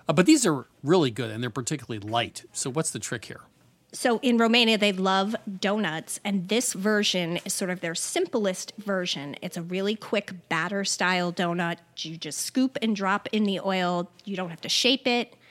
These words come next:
Speaker 2: There is no yeast, so it doesn't have to rise. It's kind of a really quick impromptu snack that they would serve in the afternoon.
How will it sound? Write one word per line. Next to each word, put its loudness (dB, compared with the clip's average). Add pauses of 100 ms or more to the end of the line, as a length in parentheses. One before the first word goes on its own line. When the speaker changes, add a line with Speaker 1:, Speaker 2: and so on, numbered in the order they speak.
(220)
Speaker 2:
There -4
is -4
no -4
yeast, 0
so -4
it -8
doesn't -4
have -2
to -4
rise. -2 (280)
It's -8
kind 0
of 0
a 0
really 0
quick -2
impromptu 0
snack 2
that -6
they -4
would -8
serve -4 (180)
in 6
the 4
afternoon. -2